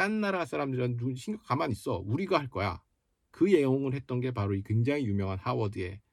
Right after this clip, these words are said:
아, 존 하워드의 그 연설 중에 일부입니다. 이건 나중에도 굉장히 많이 인용되죠, 이, 이 대사는. 아, 그리고 나중에 이제 존 하워드 뒤에 이천칠 년에 존 하워드, 존 하워드의 보수 연립 정권 십일 년 동안 해, 해먹었는데,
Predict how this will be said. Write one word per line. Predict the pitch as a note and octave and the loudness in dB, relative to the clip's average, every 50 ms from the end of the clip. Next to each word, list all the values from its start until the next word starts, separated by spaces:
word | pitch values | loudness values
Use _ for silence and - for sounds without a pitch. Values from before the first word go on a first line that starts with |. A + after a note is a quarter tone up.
| _ _ _ _ _ _ _ _ _ | _ _ _ _ _ _ _ _ _
아, | - - F#2 F#2 F2+ - - | -14 -12 -12 -12 -12 -14 -8
존 | - - A#2 A2+ | -2 0 2 2
하워드의 | G#2+ G#2 G#2 G2+ G2+ F#2+ F#2 G#2 G2 F#2 F2+ F2 F2 - | 2 2 2 2 0 0 0 -2 -2 -2 -2 -2 -4 -6
그 | _ - F#2+ F#2 | _ -10 -6 -2
연설 | F#2+ A#2+ C3 A#2 B2 A#2+ A2 | 0 2 2 4 4 4 2
중에 | G#2+ G#2+ F#2+ | 2 -2 -4
일부입니다. | F#2 G2 G2+ G2+ F#2+ F2+ E2+ F2 F#2+ | -4 -2 -2 -2 -2 -4 -6 -6 -6
이건 | G2+ C#3+ F3+ | -4 -4 -2
나중에도 | - - A2 A2 C#3 E3 E3+ D#3+ C3+ | -2 -2 -2 0 0 0 -2 -2 -2
굉장히 | B2+ A#2 A#2+ E3 A3+ B3+ C#4+ | 0 0 2 2 0 -2 -2
많이 | A3+ B2 G2+ A2 A2 G#2 | -2 -2 0 0 2 2
인용되죠, | G#2 G#2+ G#2+ G#2 F#2+ - F2 F2 - F2+ F2 - F#3 F#3 | 2 2 2 0 -2 -4 -6 -6 -6 -8 -8 -8 -8 -8
이, | B2 F#2+ F2+ F#2 G2+ G#2 | -6 -6 -6 -6 -8 -8
이 | G2+ F#2+ F2+ | -8 -8 -6
대사는. | - F#2+ F2+ F2 E2+ E2 D#2+ D#2+ - G3 C4 - _ _ _ _ _ - - - _ _ _ _ _ _ - | -6 -6 -4 -4 -4 -6 -6 -8 -8 -8 -10 -10 _ _ _ _ _ -20 -20 -20 _ _ _ _ _ _ 0
아, | D3 D3+ D#3 | 0 2 4
그리고 | - A3 C4+ B3+ C4 | 4 6 6 6 6
나중에 | G#3+ C#3+ C3 C3+ D3+ E3+ F3 E3+ E3 D#3 | 6 4 4 4 2 0 0 0 0 0
이제 | C#3 B2+ C#3 C3+ C3 B2+ B2 | 0 2 4 4 4 4 2
존 | - D3 D3+ D3+ | 2 2 2 4
하워드 | D#3 D#3 D3 D3 D3+ C#3 | 4 4 2 2 2 0
뒤에 | A#2 A#2 A#2 A2+ G2+ | 0 2 2 4 4
이천칠 | G2+ G#2 G#2+ - C#3 B2+ - - D#3+ D3+ | 2 0 0 0 0 0 0 0 0 2
년에 | C#3+ C3 G#2 F2+ F#2 C#3 | 2 2 2 0 0 -2
존 | - - A2+ A2 A2 | -2 -2 0 2 2
하워드, | A#2 A2 G#2+ G#2+ G#2 G#2 G#2 G#2 G#2 - | 2 2 0 0 0 0 0 -2 -4 -2
존 | - A2+ A#2+ B2 B2 | -2 0 0 0 0
하워드의 | A#2+ B2 A#2+ A#2+ A#2 A2+ A2 A2 A2 G#2+ A2 A2+ A2+ | 0 0 0 2 2 2 2 0 0 0 0 0 0
보수 | A2+ - A2+ A2 - C3+ | 2 2 2 2 2 2
연립 | A#2+ A2 A2+ A2+ - | 2 2 0 -2 -2
정권 | - A2+ G#2+ G#2 G#2 - G#2 G2 F#2+ | -4 -4 -4 -4 -4 -4 -4 -4 -4
십일 | - - F3 F#3 F3 D3+ | -4 -4 -2 -2 0 0
년 | C3 A2 G#2+ | 0 0 -2
동안 | G#2 F#2+ F2+ F2 F2+ | -2 -4 -4 -2 -2
해, | G2+ G2+ G#2 | -2 -2 -4
해먹었는데, | G#2 C3 D3 C3+ A2+ G#2 E2+ D#2+ E2 E2+ E2+ E2 E2+ F2 C3 G#3+ | -4 -4 -4 -2 -2 -2 -4 -4 -6 -8 -8 -6 -6 -6 -8 -8